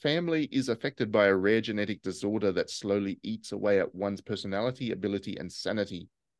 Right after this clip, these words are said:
The struggle and fight of the family is witnessed through the lens of memories of their highest and lowest mem-, moments.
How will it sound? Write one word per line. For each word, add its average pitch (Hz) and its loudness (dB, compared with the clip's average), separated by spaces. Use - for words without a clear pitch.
The 107 -2
struggle 135 2
and 117 0
fight 120 2
of 120 8
the 107 0
family 120 2
is 92 -4
witnessed - -6
through 117 -2
the 95 -4
lens 110 0
of 95 -2
memories 101 0
of 92 -6
their 90 -4
highest 113 -6
and 120 -8
lowest 123 -8
mem-, 113 -4
moments. - -2